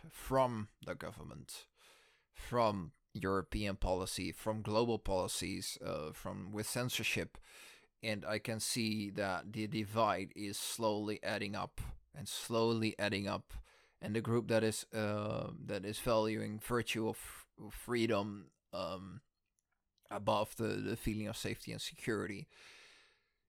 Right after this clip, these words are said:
has been feeling more heat and heat and heat and heat, and it can't let out that frustration. And they can't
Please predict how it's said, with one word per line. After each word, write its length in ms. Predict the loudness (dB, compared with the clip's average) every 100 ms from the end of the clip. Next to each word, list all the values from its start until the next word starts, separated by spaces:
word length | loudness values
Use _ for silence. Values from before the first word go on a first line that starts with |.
| _ _ _ _ 0
has 240 | 2 2
been 160 | 2 0
feeling 400 | 4 6 6 4
more 220 | 4 4
heat 280 | 4 2 2
and 140 | 0
heat 220 | 0 0
and 160 | -2 -2
heat 480 | 0 0 2 2 2
and 120 | -2
heat, 180 | -2 0
and 80 | -2
it 120 | 2
can't 440 | 4 4 4 -4 -12 _
let 240 | 0 4 4
out 220 | 4 2
that 140 | -2
frustration. 760 | 0 -4 0 2 4 2 -2 -10 _ _ _ _ _ _ _ _ _ _ _ _ _ _ _ -6
And 100 | -2
they 80 | 0
can't 340 | 4 2